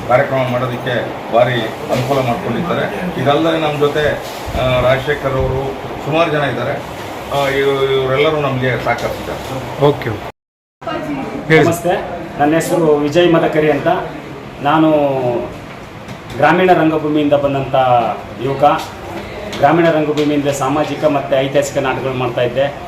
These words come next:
Speaker 3: ಈ ಬೆಂಗಳೂರು ರವೀಂದ್ರ ಕಲಾಕ್ಷೇತ್ರಕ್ಕೆ ಬಂದ ಮೇಲೆ ನನಗೆ ಪೌರಾಣಿಕ ರಂಗಭೂಮಿಯ ಎಲ್ಲ ಕಲಾವಿದರು ನನ್ನ ಅಣ್ಣ ತಮ್ಮಂದಿರ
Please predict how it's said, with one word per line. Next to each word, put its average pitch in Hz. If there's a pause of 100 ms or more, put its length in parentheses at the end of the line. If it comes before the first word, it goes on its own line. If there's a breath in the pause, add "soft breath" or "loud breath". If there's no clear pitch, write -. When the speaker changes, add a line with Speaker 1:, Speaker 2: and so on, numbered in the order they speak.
Speaker 3:
ಈ 139
ಬೆಂಗಳೂರು 147
ರವೀಂದ್ರ 160
ಕಲಾಕ್ಷೇತ್ರಕ್ಕೆ 139
ಬಂದ 135
ಮೇಲೆ 147
ನನಗೆ 131
ಪೌರಾಣಿಕ 151
ರಂಗಭೂಮಿಯ 143
ಎಲ್ಲ 156
ಕಲಾವಿದರು 156
ನನ್ನ 143
ಅಣ್ಣ 127
ತಮ್ಮಂದಿರ 143